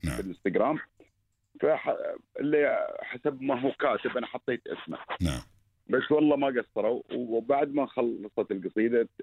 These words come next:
Speaker 2: انتقيت طبعا منها، لأن في بعد أبيات كثيرة،
Speaker 1: نعم.
Speaker 2: آه، مشاركات كثيرة يعني، لكن في بعضها تفتقد للوزن، في بعضها تفتقد للجماليات الشعرية يعني
Speaker 1: نعم.
Speaker 2: الموجودة.
Speaker 1: نعم. نعم.
Speaker 2: وفي بعضهم، آه، شاركوا بكذا بيت، اخترت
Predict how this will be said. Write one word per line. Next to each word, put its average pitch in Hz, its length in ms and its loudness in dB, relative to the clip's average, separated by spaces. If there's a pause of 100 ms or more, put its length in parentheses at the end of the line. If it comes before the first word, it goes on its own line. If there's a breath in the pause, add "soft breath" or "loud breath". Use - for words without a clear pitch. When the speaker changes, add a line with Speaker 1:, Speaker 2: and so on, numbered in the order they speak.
Speaker 2:
انتقيت 120 460 2
طبعا 90 200 2
منها، 87 340 0
لأن 95 220 2
في 120 180 0
بعد 101 280 2 (240)
أبيات 123 360 2
كثيرة، 147 520 2
Speaker 1:
نعم. 80 140 -8 (140)
Speaker 2:
آه، 87 220 0 (400 soft breath)
مشاركات 131 460 2 (300)
كثيرة 147 240 0
يعني، 85 220 -2
لكن 127 380 0 (460)
في 156 60 2
بعضها 127 480 0 (140)
تفتقد 107 520 -6
للوزن، 92 540 -2
في 95 60 -4
بعضها 87 280 -2 (100)
تفتقد - 440 -4
للجماليات 82 640 0
الشعرية 78 600 -2
يعني 60 260 -4
Speaker 1:
نعم. 90 140 2
Speaker 2:
الموجودة. 95 440 -2
Speaker 1:
نعم. - 100 -6 (200 loud breath)
نعم. 64 120 -6 (460)
Speaker 2:
وفي 120 220 2
بعضهم، 160 640 -2 (200)
آه، 110 400 -2
شاركوا 127 340 -2
بكذا 151 320 0
بيت، 120 260 -2 (120)
اخترت - 320 -2